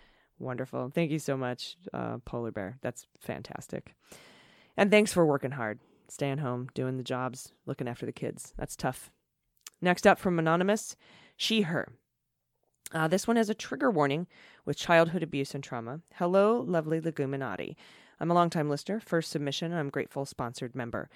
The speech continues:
This is actually somewhat old good news, but I've been unable to submit until now. I live with P T S, and one of the ways that it manifests is with severe social anxiety. So what follows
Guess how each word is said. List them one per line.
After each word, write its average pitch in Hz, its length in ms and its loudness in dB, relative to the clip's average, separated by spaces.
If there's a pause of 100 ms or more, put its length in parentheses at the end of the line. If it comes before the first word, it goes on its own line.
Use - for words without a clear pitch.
(460)
This 170 100 0
is 175 180 0
actually 175 360 4
somewhat 170 480 2
old 180 340 6
good 156 180 6
news, 139 280 0
but 160 160 2
I've 156 100 2
been 175 140 2
unable 190 320 4
to 165 160 -4
submit 156 420 0
until 143 400 -6
now. 131 400 -6 (400)
I 151 80 2
live 160 140 6
with 160 160 0
P 147 160 -6
T 139 200 -2
S, 127 440 -4
and 143 360 0
one 151 160 0
of 180 80 2
the 226 100 4
ways 143 400 2
that 143 160 0
it 135 60 -2
manifests 143 680 -4
is 135 140 -8
with 139 120 -6
severe 160 680 -2
social 135 360 -4
anxiety. 131 600 -2
So - 160 -6
what 156 140 2
follows 185 480 6